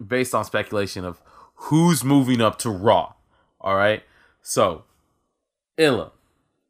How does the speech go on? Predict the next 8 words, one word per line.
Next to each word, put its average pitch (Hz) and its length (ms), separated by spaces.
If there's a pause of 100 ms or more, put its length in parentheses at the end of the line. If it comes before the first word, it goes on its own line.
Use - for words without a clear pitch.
(640)
are 135 260
our 123 160
fake 156 380
Russians 135 920 (220)
moving 131 400
up 123 180
to 127 80
Raw? 110 380